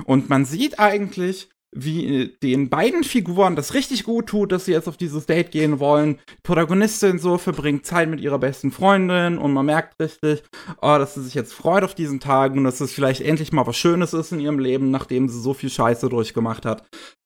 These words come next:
Ähm, und auch bei, bei der, ähm, San Giusto, die, äh, siehst du, ah, also, also, da gibt's dann zum Beispiel so, so kle-, kleine Callbacks gibt's dann vielleicht manchmal. Du siehst irgendwie,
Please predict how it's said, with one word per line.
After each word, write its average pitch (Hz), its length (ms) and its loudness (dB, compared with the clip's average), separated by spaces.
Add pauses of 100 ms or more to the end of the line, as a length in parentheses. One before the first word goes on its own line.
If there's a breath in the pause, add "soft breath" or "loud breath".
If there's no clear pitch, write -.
Ähm, 131 960 4
und 143 640 4 (240)
auch 147 300 2
bei, 143 320 4
bei 131 500 2 (160)
der, 120 560 4 (320)
ähm, 117 200 2
San 131 260 2
Giusto, 147 600 4 (440 loud breath)
die, 135 640 4
äh, 131 240 4
siehst 156 380 -6
du, 147 220 -4 (280 soft breath)
ah, 165 220 4
also, 160 240 0
also, 139 200 -2 (160)
da 139 300 -2
gibt's - 180 -4
dann 175 140 0
zum 160 80 -12
Beispiel 180 320 -2
so, - 120 -12
so - 140 -10
kle-, 359 260 -4
kleine 403 400 -2
Callbacks 320 600 2
gibt's 370 180 0
dann 302 140 0
vielleicht 285 340 0
manchmal. 277 380 0 (240 loud breath)
Du 170 80 2
siehst 208 320 -4
irgendwie, 202 560 0